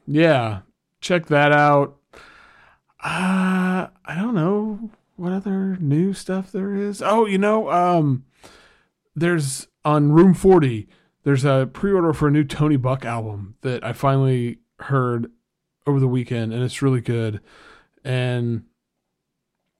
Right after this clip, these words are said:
you know, I'm super biased about Room forty. I will admit that, 'cause they,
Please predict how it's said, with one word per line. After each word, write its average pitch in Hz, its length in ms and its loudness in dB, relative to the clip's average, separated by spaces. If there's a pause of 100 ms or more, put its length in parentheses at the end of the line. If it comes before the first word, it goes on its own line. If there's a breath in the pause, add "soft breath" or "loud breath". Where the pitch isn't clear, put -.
(180)
you 160 120 6
know, 139 280 2
I'm 147 260 0
super 190 440 0
biased 143 520 4
about 147 220 2
Room 151 180 2
forty. 151 420 0
I 131 140 -2
will 131 140 0
admit 127 220 -4
that, 127 300 -4
'cause 120 360 -8
they, 120 200 -4